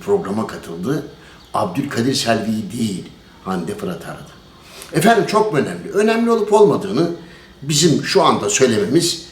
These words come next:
çok da önemli değil. Ama gelecek yıllarda ne kadar önemli olduğunu,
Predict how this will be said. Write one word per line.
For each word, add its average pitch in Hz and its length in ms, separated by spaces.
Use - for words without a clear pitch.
çok 202 340
da - 120
önemli 98 540
değil. 78 240
Ama 104 360
gelecek 101 540
yıllarda 98 580
ne 139 260
kadar 101 260
önemli 90 420
olduğunu, 90 540